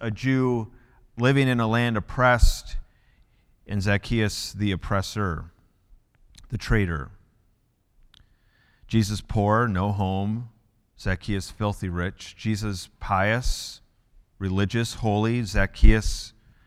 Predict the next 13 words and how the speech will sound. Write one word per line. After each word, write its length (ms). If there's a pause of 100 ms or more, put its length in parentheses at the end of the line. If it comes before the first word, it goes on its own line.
(180)
hard 340
to 80
see 440
that 160
he 260
is 180
anything 560
but 220
that. 280 (3750)
This 200
relationship 640
really 220
makes 560